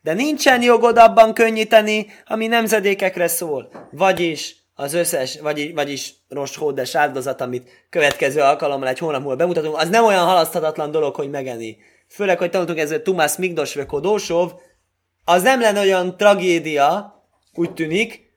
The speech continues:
hogy két hónap múlva, ugye nem, normálisan egy, egy ilyen kecske, az hoz engesztelést az abban a hónapban történt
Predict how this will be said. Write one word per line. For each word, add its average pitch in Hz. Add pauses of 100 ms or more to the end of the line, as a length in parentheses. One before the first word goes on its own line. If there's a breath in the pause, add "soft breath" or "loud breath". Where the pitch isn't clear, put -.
hogy 170 (480)
két 220
hónap 196
múlva, 190 (420)
ugye 160
nem, 185 (220)
normálisan 208
egy, 170
egy 180
ilyen 165
kecske, 170 (200 loud breath)
az -
hoz 175
engesztelést 165
az 160
abban 156
a -
hónapban 156
történt 139